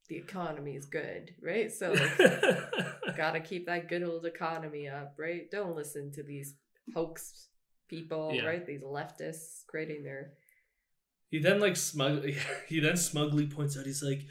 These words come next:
Speaker 2: "Yeah, and even if they reach the Par-, Paris Agreement goals, the Earth, according to their predictions, is still going to warm."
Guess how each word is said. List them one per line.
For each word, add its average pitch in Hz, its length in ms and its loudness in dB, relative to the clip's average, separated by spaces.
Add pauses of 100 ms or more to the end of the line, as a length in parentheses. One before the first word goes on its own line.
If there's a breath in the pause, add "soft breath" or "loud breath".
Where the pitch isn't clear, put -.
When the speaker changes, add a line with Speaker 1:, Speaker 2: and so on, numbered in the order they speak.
(240 loud breath)
Speaker 2:
"Yeah, - 120 -2
and 180 140 4
even 285 240 6
if 277 140 4
they 196 100 10
reach 143 400 2
the 147 80 -8
Par-, 170 480 2
Paris 175 320 2
Agreement 156 460 -2
goals, 139 420 -2 (580 soft breath)
the 170 220 2
Earth, 269 500 4
according 190 520 6
to 170 120 -2
their 175 220 4
predictions, 190 640 0
is - 180 -4
still 220 280 -4
going 208 300 4
to 208 120 -6
warm." 208 460 -4